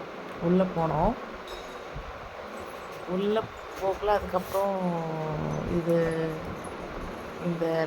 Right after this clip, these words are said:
லைட் செட்டிங்லாம் சூப்பரா இருக்கும். திருவிழாக்காக எப்போதுமே இது லைட் செட்டிங் போட்டுருவாங்க. அதுக்கப்புறம் உள்ள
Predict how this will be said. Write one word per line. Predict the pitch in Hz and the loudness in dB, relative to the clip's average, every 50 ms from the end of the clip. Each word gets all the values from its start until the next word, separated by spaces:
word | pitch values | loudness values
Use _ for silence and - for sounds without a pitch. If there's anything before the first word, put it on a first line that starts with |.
| 160 160 | 4 4
லைட் | 165 185 202 190 - - | 4 4 4 2 0 0
செட்டிங்லாம் | 214 185 180 180 175 160 160 165 165 170 - | -2 0 0 0 -2 0 0 0 0 0 0
சூப்பரா | - 170 180 - 156 160 160 | -2 -2 0 2 4 4 4
இருக்கும். | 165 165 - 151 147 151 170 190 208 - - - - - - - - - - - - - - - - | 4 2 2 0 0 0 0 0 -4 -6 -8 -10 -10 -10 -10 -10 -10 -10 -10 -10 -10 -12 -12 -4 0
திருவிழாக்காக | 185 185 196 202 202 196 190 180 180 - 170 165 165 | 2 4 6 8 8 8 6 6 4 4 2 2 4
எப்போதுமே | 190 185 180 - - 185 180 175 170 170 180 185 | 2 0 0 2 4 4 6 6 4 4 2 2
இது | 185 175 | 4 4
லைட் | 165 160 165 - - | 2 2 0 0 -4
செட்டிங் | 180 - - - - - - - - - - - - - - - - | -6 -6 -6 -8 -6 -8 -8 -8 -8 -10 -10 -10 -10 -10 -10 -6 -2
போட்டுருவாங்க. | 160 160 - - 151 143 143 139 139 139 143 156 185 - - - - - - - - - - - - - - - - - - - - - - - - - - - - - 50 - - - - 50 50 50 - - - - - - - - - - - - - - - - - - - - - - - - - - - - - - | -2 -2 0 2 2 2 2 2 0 0 0 0 -2 -4 -6 -10 -10 -10 -10 -10 -10 -10 -10 -10 -10 -12 -12 -12 -12 -12 -12 -12 -12 -12 -12 -12 -12 -12 -12 -12 -12 -12 -12 -12 -12 -12 -10 -10 -10 -10 -10 -12 -12 -12 -12 -12 -12 -12 -12 -12 -12 -12 -10 -10 -10 -10 -10 -8 -10 -10 -10 -10 -10 -10 -10 -10 -10 -6 -4 -2
அதுக்கப்புறம் | - 180 180 180 - - 190 202 202 185 | 0 0 -2 -2 -4 0 2 2 4 4
உள்ள | 180 190 202 208 214 | 4 4 6 6 4